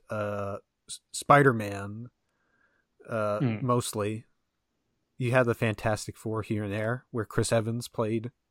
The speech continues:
Speaker 1: Human Torch. But, like, yeah, this, this movie is just,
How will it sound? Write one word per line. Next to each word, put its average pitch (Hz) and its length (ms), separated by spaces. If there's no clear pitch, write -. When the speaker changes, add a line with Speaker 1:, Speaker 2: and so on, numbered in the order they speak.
Speaker 1:
Human 131 260
Torch. 143 500
But, 156 140
like, 147 280
yeah, 180 220
this, - 640
this 165 180
movie 196 500
is 147 200
just, - 400